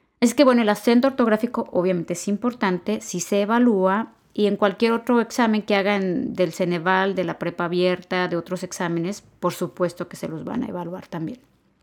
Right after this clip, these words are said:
El siguiente acento es el diacrítico, y este tiene la función de diferenciar palabras que se escriben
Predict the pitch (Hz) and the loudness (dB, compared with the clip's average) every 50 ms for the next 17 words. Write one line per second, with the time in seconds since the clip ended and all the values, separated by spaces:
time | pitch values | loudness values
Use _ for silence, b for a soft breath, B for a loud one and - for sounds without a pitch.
0 | _ _ _ _ _ _ _ _ _ _ _ _ _ _ _ _ _ _ _ b | _ _ _ _ _ _ _ _ _ _ _ _ _ _ _ _ _ _ _ b
1 | b b b b b b b b 226 240 240 247 247 233 240 269 277 277 320 302 | b b b b b b b b 2 2 4 4 4 4 4 4 4 4 2 0
2 | 294 - 254 240 240 247 233 240 - 208 185 180 170 - - _ b b b b | 0 2 0 2 0 0 -2 -4 -2 -2 -2 -2 -2 -6 -10 _ b b b b
3 | b b b b b 180 180 180 - 196 214 214 220 226 214 - - 247 277 277 | b b b b b -2 -2 -2 -2 -2 -2 -2 -2 -4 -8 -4 -2 -2 -2 -2
4 | 277 _ _ - 226 220 233 240 240 240 - 277 262 - - 240 240 240 247 233 | -4 _ _ -2 0 2 2 2 2 0 -2 -4 -2 -2 0 2 4 4 4 4
5 | 226 226 226 247 247 247 - 196 190 - - 185 180 175 - - 208 202 202 208 | 4 2 2 0 -2 -4 -6 -8 -6 -4 -4 -6 -6 -6 -6 -4 -4 -2 -2 0
6 | 202 190 175 180 - 185 175 170 165 165 - - 190 185 196 - - 226 220 208 | -2 -2 -4 -4 -6 -6 -6 -6 -6 -8 -6 -6 -6 -6 -6 -6 -4 -4 0 0
7 | 190 190 180 185 196 196 - - 185 165 - 165 - - - 180 185 170 185 190 | 0 0 0 -2 -6 -8 -8 -10 -10 -10 -10 -10 -10 -8 -6 -6 -4 -4 -4 -6
8 | 196 | -6